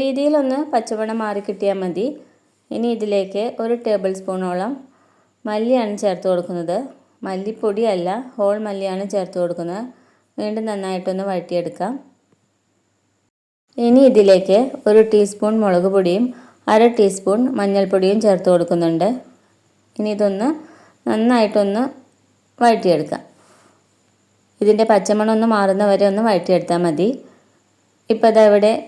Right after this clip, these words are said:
ഏകദേശം പച്ചമണം എല്ലാം മാറി കിട്ടിയിട്ടുണ്ട്. തേങ്ങ ഒരുപാട് മൂത്ത് പോയിട്ടുമില്ല, ഇത്ര മൂത്താൽ മതി. ഇനി ഇതൊന്ന് തണുത്തതിന് ശേഷം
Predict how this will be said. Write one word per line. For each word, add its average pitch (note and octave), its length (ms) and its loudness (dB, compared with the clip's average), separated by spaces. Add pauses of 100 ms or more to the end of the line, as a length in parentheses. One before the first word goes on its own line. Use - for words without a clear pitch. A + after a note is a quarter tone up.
(120)
ഏകദേശം G3 480 2
പച്ചമണം G3 420 -2
എല്ലാം G3+ 240 0
മാറി F#3 240 0
കിട്ടിയിട്ടുണ്ട്. F3+ 520 0 (440)
തേങ്ങ G3 300 2 (520)
ഒരുപാട് G3 420 4
മൂത്ത് G#3 300 2
പോയിട്ടുമില്ല, F#3 500 4 (800)
ഇത്ര C#4 300 0
മൂത്താൽ F#3 380 2
മതി. E3 220 0 (340)
ഇനി G#3+ 180 -2
ഇതൊന്ന് G#3+ 300 0
തണുത്തതിന് G3 480 0
ശേഷം F#3+ 280 0